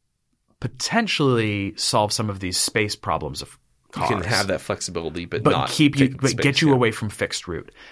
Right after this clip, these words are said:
Speaker 1: And I think that pro-transit people need to start thinking a lot more about non-fixed route or, um, polyroute transit, like what you get in third world cities where you've got these, you know, guys who drive minibuses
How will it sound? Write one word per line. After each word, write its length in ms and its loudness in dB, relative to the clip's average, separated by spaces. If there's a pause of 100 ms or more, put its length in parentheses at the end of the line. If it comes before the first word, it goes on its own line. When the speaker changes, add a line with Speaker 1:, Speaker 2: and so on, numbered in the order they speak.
Speaker 1:
And 120 0
I 20 2
think 140 0
that 80 -16
pro-transit 540 2
people 280 -4
need 220 -4
to 100 -6
start 300 0
thinking 260 -8
a 60 -4
lot 240 0
more 260 -2
about 240 -4
non-fixed 800 -2
route 340 0 (120)
or, 440 -4 (460)
um, 460 -4 (1000)
polyroute 760 2
transit, 500 -2
like 180 -8
what 120 -2
you 80 -4
get 160 -2
in 80 -4
third 220 0
world 180 0
cities 360 -2
where 180 -2
you've 340 -8
got 160 -6
these, 300 -8
you 60 -8
know, 100 -8
guys 240 -6
who 60 -6
drive 180 -4
minibuses 680 0